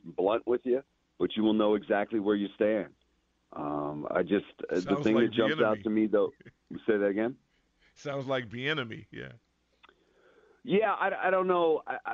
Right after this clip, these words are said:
Speaker 1: I've never worked with him. I don't know much about him, you know, only what I read. But, you know, I, I, there's nothing negative in what I just said about A G. He's just, he is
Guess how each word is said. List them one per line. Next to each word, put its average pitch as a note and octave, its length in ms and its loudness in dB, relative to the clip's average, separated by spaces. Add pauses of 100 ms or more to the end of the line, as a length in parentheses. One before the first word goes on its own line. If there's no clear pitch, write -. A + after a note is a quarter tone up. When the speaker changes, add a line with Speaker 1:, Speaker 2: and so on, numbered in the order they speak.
(140)
Speaker 1:
I've C3+ 140 0
never D3 260 0
worked C#3+ 280 2
with C#3+ 140 0
him. D3 220 2
I B2 60 4
don't A#2+ 200 0
know B2 140 2
much A#2+ 240 0
about A2 340 0
him, B2 220 0 (160)
you A2 160 -2
know, A2 180 4
only A#2 180 4
what A2+ 160 2
I A2+ 40 4 (100)
read. A2+ 340 0
But, G#2+ 260 4 (200)
you A2 160 0
know, G2+ 420 2
I, C#2 440 -8
I, C2 40 -4 (880)
there's A2 240 2
nothing B2 480 2
negative A#2+ 440 2
in G#2+ 100 0
what G#2+ 140 4
I G#2 140 4
just G#2 260 -4
said G#2+ 160 4
about G2+ 280 2
A G2 180 4
G. F#2+ 380 0
He's G2 240 -6
just, G#2+ 300 2 (680)
he A2+ 180 4
is A2 80 2